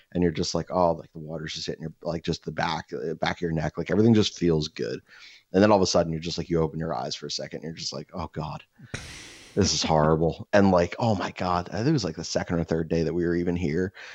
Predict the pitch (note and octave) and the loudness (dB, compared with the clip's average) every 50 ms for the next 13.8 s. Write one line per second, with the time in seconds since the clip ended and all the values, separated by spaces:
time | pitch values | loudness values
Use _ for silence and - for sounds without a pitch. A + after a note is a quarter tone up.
0 | - - _ _ - F2 E2+ E2+ E2 E2+ E2 - - - F2+ - - - F2+ E2+ | -20 -20 _ _ -4 0 0 2 2 0 -2 -4 -6 -8 -6 -4 -2 -2 -2 -2
1 | - F2+ E2 - F#2 E2 E2+ D#2+ - - G2+ - - F#2+ - G2 D#2 - F2 F2+ | 0 -2 0 2 2 2 2 2 -4 -6 -6 -4 -4 -2 -2 -2 -4 -2 -4 -4
2 | F#2 - F2+ F2+ - E2+ F2 - C3 B2 F2+ D2+ C2+ - - - F2 - - D2+ | -4 -4 -6 -8 -8 -8 -8 -8 -8 -8 -8 -12 -14 -14 -12 -12 -12 -12 -12 -14
3 | D#2 - F2 E2+ B1+ - - - E2 E2 D#2+ D#2+ D2+ - - - - D2 B1 A1 | -10 -8 -6 -6 -6 -6 -8 -6 -6 -4 -4 -2 -4 -4 -6 -4 -4 -4 -4 -6
4 | - _ _ - - F2 - _ _ _ _ _ _ _ _ _ _ _ _ _ | -6 _ _ -2 -2 -2 -2 _ _ _ _ _ _ _ _ _ _ _ _ _
5 | _ _ _ _ _ _ _ _ - - - - F2 E2 D#2+ D#2+ E2 E2+ E2 B1 | _ _ _ _ _ _ _ _ -8 -6 -2 2 2 4 4 2 0 -2 -4 -6
6 | - - _ - - - _ _ _ _ _ _ _ _ _ _ _ - - - | -10 -12 _ -20 -20 -20 _ _ _ _ _ _ _ _ _ _ _ -2 0 2
7 | - G#2+ F#2+ F#2 F2+ E2 - F#2+ F#2 F2+ F2+ F2+ F#2 E2 D#2+ E2 D#2 - _ _ | 4 6 6 6 4 2 2 0 2 4 4 2 2 0 -2 -4 -6 -8 _ _
8 | _ _ - F#2+ F2+ F2+ D#2 D#2 E2+ E2 E2 E2 - - E2+ E2 D#2+ D#2 - E2+ | _ _ -2 0 0 0 0 0 -4 -4 -4 -6 -6 -6 -6 -6 -6 -6 -8 -6
9 | - - E2+ D#2+ - - F2+ E2 D#2+ D#2+ D#2+ D#2+ - - E2+ E2 D#2+ - E2 D#2+ | -4 -4 -4 -4 0 2 4 4 4 4 0 -2 -2 -2 -2 -2 0 0 0 -2
10 | D#2+ D#2+ - F2 E2 D#2 - - D#2+ D#2 - E2 D2+ D2+ D#2 D#2+ D#2+ D#2+ D#2+ D#2+ | -2 -2 -2 -2 -2 -2 -4 -4 -6 -6 -6 -6 -6 -6 -6 -6 -6 -6 -6 -6
11 | D#2 E2+ E2+ E2+ E2+ F2 E2+ D#2+ D#2 D#2 E2 D#2+ - E2+ E2 E2 E2 D#2+ D#2+ - | -2 2 4 6 6 6 4 2 0 -2 -4 -4 -4 -4 -2 -2 -2 -2 -4 -4
12 | D#2+ E2 E2 D#2+ - E2+ D#2+ - - - - F2+ F2 F2 E2+ E2+ D2 D#2 - - | -2 -2 -2 -2 -2 -2 -2 -2 0 2 2 4 4 4 2 0 -4 -4 -4 -4
13 | C#2 D2 D#2 - - - - E2+ E2 E2+ E2 C#2+ C2+ F2 - - | -4 -4 -4 -6 -8 -6 -4 -4 -2 -2 -2 -4 -4 -6 -6 -10